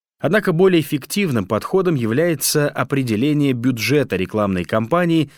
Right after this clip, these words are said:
в зависимости от целей и задач. Компания должна решить, какое количество людей она хочет привлечь на целевом рынке,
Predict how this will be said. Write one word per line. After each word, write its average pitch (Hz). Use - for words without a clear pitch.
в 98
зависимости 143
от 113
целей 147
и 135
задач. 113
Компания 135
должна 107
решить, 113
какое 117
количество 95
людей 98
она 95
хочет 151
привлечь 120
на 120
целевом 127
рынке, 147